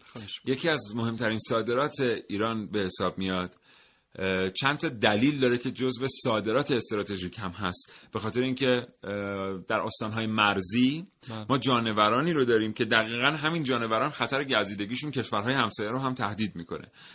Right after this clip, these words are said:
Speaker 2: و این کشورهای همسایه مدت بسیار زیادیه که دارن از طریق مؤسسات ایرانی تولید کنندهٔ واکسن و سرم پادزهرها رو خریداری می‌کنن
Speaker 1: بله.
Speaker 2: و امروز نمی‌تونن جایگزین مناسبی براش پیدا کنن. یادمون باشه که وقتی که در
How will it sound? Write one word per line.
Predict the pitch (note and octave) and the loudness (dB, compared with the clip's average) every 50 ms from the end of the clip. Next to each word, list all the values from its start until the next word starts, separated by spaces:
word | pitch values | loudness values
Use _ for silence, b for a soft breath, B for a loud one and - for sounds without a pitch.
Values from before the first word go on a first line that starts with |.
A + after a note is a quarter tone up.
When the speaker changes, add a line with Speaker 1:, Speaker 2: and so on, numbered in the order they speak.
| B - | B 0
Speaker 2:
و | A#2+ | 2
این | B2+ D3 D3+ | 2 2 0
کشورهای | D#3+ D3+ B2+ - B2 A#2 A2 A2+ A2 | -2 -2 -2 0 0 0 0 2 2
همسایه | G#2+ G#2+ G#2+ G#2+ - A#2+ C3 | 2 2 2 0 0 0 0
مدت | C3 A#2+ A2 G2 B2+ B2+ C#3+ | 2 0 0 0 0 0 0
بسیار | B2+ A#2 - B2+ A2+ G#2+ | 0 0 0 0 0 0
زیادیه | G2 F#2 G#2+ B2+ D#3 E3 D#3+ D3 C3 | 0 0 2 2 2 4 2 0 -2
که | - - B2 | -4 -6 -4
دارن | G#2+ A2 G#2 G#2+ G#2+ | -2 -2 0 0 0
از | G#2 G2 - - | -2 -2 -2 -4
طریق | G#2+ G2 G#2 G2 G#2+ G#2+ G#2 G2+ B B B B - | -4 -4 -4 -2 -2 -2 -4 -4 B B B B 0
مؤسسات | A#2 A2+ A2 - A2 G#2+ - A#2 A2+ - | 2 2 2 0 -2 -2 -2 -2 -2 -2
ایرانی | B2+ - A2+ A2+ G#2+ A2 A2 A#2+ C#3 D3 B2+ | -4 -4 -2 -2 -2 -2 -2 0 -2 -2 0
تولید | A2+ A2 G#2 F#2+ - | 0 -2 -2 -4 -4
کنندهٔ | - G2+ G2 G2+ G2+ G#2+ G#2+ | -4 -4 -4 -2 -2 -2 0
واکسن | G2+ G2 F#2+ - - G#2 G2+ G2 | 0 -2 -2 -2 -2 -2 -2 -2
و | F#2+ | -2
سرم | F#2 - A2 G2+ G#2 | -2 -2 -2 -2 -2
پادزهرها | G2+ G#2+ G2+ F#2+ E2 F#2+ F#2+ F#2 F2+ G2+ | 0 0 -2 0 0 -2 -2 -2 -2 -2
رو | G#2 G2+ | -4 -4
خریداری | G2 G#2 F#2+ F#2+ F#2 F#2+ F#2 A#2+ | -2 -2 0 0 0 0 0 0
می‌کنن | C3 A#2+ - A2 G2 G2+ F#2+ - - A2+ | 0 -2 -2 -2 -2 -2 -2 -4 -6 -6
Speaker 1:
بله. | A2+ A2+ | -6 -2
Speaker 2:
و | A2+ B2 B2 - | 0 0 0 2
امروز | - C3+ C3+ C3+ C3 C#3+ F3 F#3+ D#3+ D3+ | 0 0 0 2 2 4 2 2 2 0
نمی‌تونن | E3 F#3+ G3+ F#3 - E3 F3+ F3+ E3+ | 0 0 0 -2 -2 0 0 0 0
جایگزین | B2+ A2+ C3 A#2+ A#2+ A2 A#2 B2 D3 E3+ E3 | 2 4 4 4 4 4 2 2 2 2 0
مناسبی | B2+ G#2 G2 F#2 F#2 - G#2+ G2 F#2+ | 0 0 0 -2 -2 -4 -4 -4 -2
براش | F#2 F#2 F#2 F#2 - | 0 0 -2 -2 -4
پیدا | - G2+ F2+ F2+ | -6 -6 -6 -6
کنن. | F2 - D#2+ B1 B B B B B - | -6 -8 -10 -14 B B B B B 0
یادمون | A2+ C3+ D3+ D#3+ E3+ F3 F3 F3 E3+ D3+ | 2 2 4 4 2 2 0 0 2 4
باشه | F3+ F#3+ F#3 - C#3 A2+ A2 A#2 B2+ A2 - | 4 4 4 4 4 4 4 2 0 -2 -4
که | A#2 | -2
وقتی | A2+ A#2+ A#2 - - - | 0 0 0 -2 -4 -6
که | - B2 | -4 0
در | A2+ A#2 A2+ G#2+ F#2+ | 4 4 4 4 2